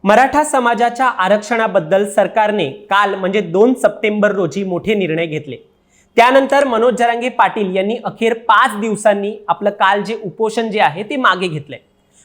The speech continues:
आता सरकारकडून त्यांच्या आठ मागण्यांपैकी सहा मागण्या मान्य करण्यात आल्यात. आता या मागण्यांवरून ओबीसी समाज मात्र आक्रमक भूमिका जी आहे ती घेताना दिसतोय. खास करून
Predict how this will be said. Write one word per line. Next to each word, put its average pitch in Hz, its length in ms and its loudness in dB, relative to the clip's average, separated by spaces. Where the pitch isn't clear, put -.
आता 202 220 4
सरकारकडून 254 760 0
त्यांच्या 214 360 -4
आठ 226 400 0
मागण्यांपैकी 208 760 -4
सहा 190 360 0
मागण्या 175 400 -2
मान्य 180 320 -4
करण्यात 190 440 0
आल्यात. 165 240 2
आता 202 140 4
या 285 180 4
मागण्यांवरून 269 680 2
ओबीसी 254 460 4
समाज 240 360 2
मात्र 233 300 0
आक्रमक 240 600 -4
भूमिका 185 400 -2
जी 165 160 -4
आहे 151 180 -6
ती 262 140 -8
घेताना 165 440 -2
दिसतोय. - 300 -16
खास - 280 2
करून 247 280 2